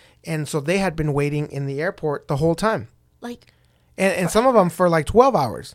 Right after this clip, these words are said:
Speaker 2: Because other flights had been
Speaker 1: Uh, had been canceled.
Speaker 2: It
Speaker 1: So
Speaker 2: was
Speaker 1: then they got on this one,
Speaker 2: crazy.
Speaker 1: and then when they got on this one, at the time they were supposed to get on it, it just kept getting pushed back and pushed.
Speaker 2: Ugh.
Speaker 1: But they were already at the airport.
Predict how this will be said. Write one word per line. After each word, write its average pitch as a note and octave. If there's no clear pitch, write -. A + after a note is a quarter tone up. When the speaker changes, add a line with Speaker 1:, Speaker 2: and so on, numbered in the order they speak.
Speaker 2:
Because D#4
other C#4+
flights F#3+
had -
been E3+
Speaker 1:
Uh, D#3
had D#3+
been D#3
canceled. D3+
Speaker 2:
It C4+
Speaker 1:
So C#4+
Speaker 2:
was D3+
Speaker 1:
then D#3+
they E3
got E3
on D#3
this A3
one, D#3
Speaker 2:
crazy. D3
Speaker 1:
and D#3
then D#3
when D#3+
they D#3+
got D#3+
on D3+
this A3+
one, D#3
at D3
the D3
time E3+
they D3
were D3
supposed D3+
to C#3+
get C#3
on F#3+
it, D#3
it C#3+
just D3
kept C3+
getting C#3+
pushed C3+
back C3
and A3+
pushed. A#3
Speaker 2:
Ugh. F3
Speaker 1:
But E3
they D#3+
were D#3
already C#3+
at A#2+
the B2
airport. C#3